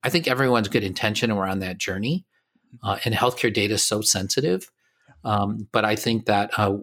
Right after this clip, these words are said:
we have so much potential, uh, in the next decade to transform healthcare through artificial intelligence, predictive analytics,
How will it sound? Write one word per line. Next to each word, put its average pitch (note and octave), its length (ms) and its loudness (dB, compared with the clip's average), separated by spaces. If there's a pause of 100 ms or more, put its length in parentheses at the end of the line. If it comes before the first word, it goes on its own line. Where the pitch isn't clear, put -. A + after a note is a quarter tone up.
(100)
we A2+ 220 2
have G#2 360 0
so - 220 0
much G#2+ 240 -2
potential, G2+ 640 0 (340)
uh, G2 240 2
in A2+ 140 2
the G#2 100 2
next G2 420 0
decade F#2 500 0
to G2+ 80 0
transform G2 560 0
healthcare F#2+ 580 2
through F#2+ 400 0
artificial F#2+ 460 0
intelligence, F#2 640 -2
predictive F#2+ 480 -2
analytics, F2+ 840 -2